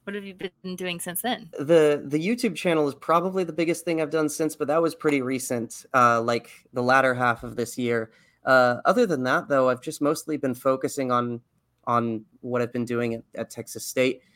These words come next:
Speaker 2: I've been kind of more than a full-time student, just trying desperately to get out of my <laughs> undergraduate degree already, and, uh, prepping for, like, grad school, taking the G R E. I've been a research assistant at a lab here that, uh, specializes in consensual non-monogamy too, which was,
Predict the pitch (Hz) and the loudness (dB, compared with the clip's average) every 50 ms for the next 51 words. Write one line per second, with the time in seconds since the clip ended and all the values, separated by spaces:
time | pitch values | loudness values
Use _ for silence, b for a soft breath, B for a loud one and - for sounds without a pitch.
0 | b b - 120 110 120 123 120 117 110 110 - _ _ _ _ _ _ - 127 | b b -8 -8 -4 -2 -2 0 -2 -2 -6 -10 _ _ _ _ _ _ -8 -6
1 | 143 127 113 107 110 117 120 131 127 139 135 135 135 - 147 135 135 - 135 131 | -6 -6 -6 -6 -4 -2 -2 0 0 0 -2 -2 -2 -2 -4 -4 0 -2 -2 -2
2 | 120 - - - 135 131 151 131 - 120 117 - - 127 123 120 107 120 120 117 | -2 -4 -6 -6 -4 -2 -2 -4 -4 -8 -10 -8 -4 -4 -4 -2 -2 -2 -4 -4
3 | - - - - 123 117 - 110 120 113 117 117 117 113 110 117 131 127 147 143 | -4 -10 -12 -8 -8 -8 -6 -6 -4 -4 -2 -2 -2 -2 -2 -2 0 0 0 0
4 | - 143 127 131 131 - 143 113 - 135 120 135 139 139 139 135 135 131 131 139 | 2 2 0 0 2 0 -2 -2 -2 -6 -8 -4 -2 0 0 2 2 2 2 0
5 | 139 143 147 143 143 b b b b b b - 120 120 120 120 113 120 117 113 | 0 -2 -2 -4 -4 b b b b b b -2 -2 0 0 0 0 0 2 2
6 | 113 - - - 139 - 139 131 123 - - 139 120 110 113 - - 175 175 170 | 0 0 2 0 2 2 2 -2 -2 -2 -2 -2 -2 -2 -4 -2 0 2 2 2
7 | 156 139 - - - 160 151 147 147 139 - 135 127 - 123 120 113 107 120 127 | 2 0 -4 -2 0 4 4 4 4 2 0 -4 -6 -4 -6 -8 -8 -6 -4 -2
8 | 120 113 110 110 113 139 156 151 147 143 139 127 123 123 135 123 117 110 120 135 | 2 2 4 4 2 2 2 2 2 2 2 2 0 0 -2 -4 -2 -2 -2 -2
9 | 135 135 - 135 127 - 139 - - 139 117 - - 131 123 123 - 120 113 110 | -2 -2 -2 -6 -4 -4 -8 -6 -4 -6 -6 -4 -4 -6 -6 -4 -4 -4 -4 -2
10 | 107 117 113 120 120 113 117 123 120 117 110 113 110 - - - 110 104 104 101 | 0 2 2 2 0 -2 -2 -4 -4 -2 -2 -4 -6 -6 -6 -6 -6 -4 -6 -8
11 | - - 131 113 - 120 113 110 107 110 - 123 113 117 110 104 - 117 113 104 | -8 -8 -8 -6 -4 -2 -2 -2 -2 -2 -8 -6 -6 -6 -6 -6 -8 -10 -10 -6
12 | - 131 120 110 - 123 117 113 113 113 113 113 113 113 107 113 120 127 127 131 | -4 -4 -4 -4 -2 -4 -4 -2 0 0 0 0 -2 -4 0 2 2 2 2 2
13 | 135 135 135 139 - - 127 127 135 135 131 - 127 113 - - | 0 -2 -2 -4 -6 -4 -2 -2 -2 -4 -6 -8 -12 -12 -12 -14